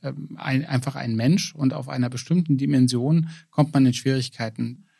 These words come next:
Und das betrifft natürlich A D S. Das heißt, es sind ganz normale Menschen, äh, die haben aber ein Problem, was dann klinisch relevant wird und wir müssen denen helfen. Und ja, es ist eine ganz normale Störung und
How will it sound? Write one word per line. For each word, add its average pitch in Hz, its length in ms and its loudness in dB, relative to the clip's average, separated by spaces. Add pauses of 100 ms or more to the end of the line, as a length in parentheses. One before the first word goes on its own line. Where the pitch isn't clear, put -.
(420)
Und 135 240 4
das 135 120 -2
betrifft 131 360 -8
natürlich 131 580 0
A 120 80 -8
D 113 120 -4
S. 110 320 -12
Das 120 180 -8
heißt, 117 220 -2
es 123 100 -6
sind 123 180 -4
ganz - 520 -12 (140)
normale 110 280 -6
Menschen, 156 640 -2
äh, 135 280 -4
die 127 260 -4
haben 123 260 -2
aber 113 420 -8 (300)
ein 120 220 -6
Problem, 117 560 -2 (100)
was 117 240 -6
dann 113 240 -8
klinisch 127 440 -2
relevant 120 400 -4
wird 214 240 -6
und 123 220 -2
wir 120 100 -4
müssen 120 380 0
denen 117 200 -8
helfen. 139 500 -2 (560)
Und 113 200 0
ja, 117 520 0
es 131 160 -8
ist 147 180 -8
eine 127 140 -2
ganz 120 180 -8
normale 120 320 -6
Störung 143 640 -4 (140)
und 113 380 -6